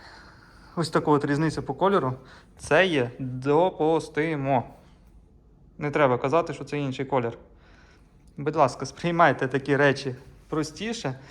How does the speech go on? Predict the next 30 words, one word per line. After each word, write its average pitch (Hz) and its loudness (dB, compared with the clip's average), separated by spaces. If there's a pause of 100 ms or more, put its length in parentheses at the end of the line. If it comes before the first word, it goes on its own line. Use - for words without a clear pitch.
(400)
Відповідно, 151 -4
ще 151 -2
у - 0
вас 131 0
буде 131 -2
інше 139 -4
освітлення 127 -4
і 120 -8
так 123 -6
далі, 156 0 (100)
інша 143 -4 (760)
пора 165 8
дня, 185 4 (220)
колір 165 2
ще - 0
буде 131 0
змінюватися. 120 -6 (920)
Коли 151 0
ми 147 -2
маємо 147 2
ось 139 -4
таку 147 -4
от 135 -4
некритичну 143 -4
різницю, 135 -6 (720)
будь 139 -6
ласка, 143 4 (140)
сприймайте 180 -2
це 165 -2
нормально. 139 -2